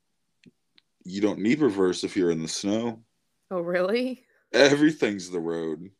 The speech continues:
Speaker 2: Everything's the road. <laughs> It's all the road.
Speaker 1: It's a blanket.
Speaker 2: We used to go out with the neighbors when it would get really snowy in their truck. And, uh,
Speaker 1: Yes.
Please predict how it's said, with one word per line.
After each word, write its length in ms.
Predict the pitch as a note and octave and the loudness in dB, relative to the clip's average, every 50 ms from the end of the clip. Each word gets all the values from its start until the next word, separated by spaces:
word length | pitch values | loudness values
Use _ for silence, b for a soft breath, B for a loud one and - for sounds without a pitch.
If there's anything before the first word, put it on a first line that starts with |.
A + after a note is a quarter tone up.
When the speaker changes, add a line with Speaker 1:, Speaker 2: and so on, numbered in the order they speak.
| _ - | _ -6
Speaker 2:
Everything's 800 | G#3+ C4+ D4+ D#4+ D4 C#4 D4+ B3+ C#4 G#3 A3+ B3+ B3+ C4+ B3 F#3+ | -4 0 0 0 2 2 2 2 2 2 2 2 2 0 -2 -2
the 220 | B3+ A3+ G#3 A#3+ - B3+ - - - | -2 -4 -4 -4 -4 -6 -6 -4 -6
road. 100 | C#4+ - - | -6 -6 -6
<laughs> 40 | |
It's 160 | A#3 A#3 - - | -10 -6 -2 2
all 260 | D4 C4 B3 B3 A#3 | 4 4 6 4 4
the 200 | G#3 A3 G#3+ G3+ | 2 0 -2 0
road. 560 | G3 G3+ G3+ F#3+ F3+ F3 E3+ E3 D#3+ D3+ - _ - | 0 2 2 2 2 0 0 -2 -6 -10 -8 _ -4
Speaker 1:
It's 180 | A#2+ A#2 - | -2 2 2
a 60 | B2+ | 2
blanket. 640 | A2+ A2 A#2 A#2 B2 C#3+ D#3+ D#3+ - F#2 D#2+ C#2+ - _ _ _ _ _ _ _ | 2 2 0 0 2 2 0 0 0 0 0 0 -4 _ _ _ _ _ _ _
Speaker 2:
We 160 | - G3+ A3 A#3+ | -10 -8 -6 -4
used 260 | B3 C4 C4 B3 - | -4 -4 -6 -6 -8
to 80 | C4 | -8
go 120 | A3 G#3+ G#3 | -4 0 2
out 160 | G3 G3 F#3 | 2 2 2
with 140 | F#3+ F#3 - | 0 -2 -8
the 80 | G3 | -6
neighbors 440 | F3+ F3 E3+ E3+ E3+ E3+ D#3+ D#3 - | -4 -4 -4 -4 -4 -6 -6 -8 -8
when 140 | E3+ D#3+ D#3 | -10 -10 -8
it 100 | D#3 - | -8 -8
would 180 | - D#3+ D#3+ - | -8 -8 -8 -6
get 200 | E3 D3+ C#3+ - - | -4 -4 -4 -6 -6
really 240 | E3 E3 D#3 D3+ D#3+ | -6 -6 -6 -6 -8
snowy 560 | - - E3 D3 C#3 D3 C#3+ C#3+ C#3+ F3 _ _ - | -10 -10 -10 -8 -8 -6 -8 -8 -10 -14 _ _ -10
in 120 | - E3+ D#3+ | -8 -6 -6
their 160 | D#3+ D#3 D#3 | -6 -6 -6
truck. 400 | - - D3 C#3 - - _ - - _ _ _ _ _ _ _ _ _ _ _ _ _ _ - | -6 -8 -8 -8 -10 -14 _ -20 -20 _ _ _ _ _ _ _ _ _ _ _ _ _ _ 0
And, 220 | E3+ E3 D#3 - - | 0 0 0 -2 2
uh, 260 | C#3+ E3+ E3 D#3 D#3 D3+ | 4 4 4 4 2 0
Speaker 1:
Yes. 380 | C#3+ - - - - - - | -4 -6 -6 -6 -6 -8 -10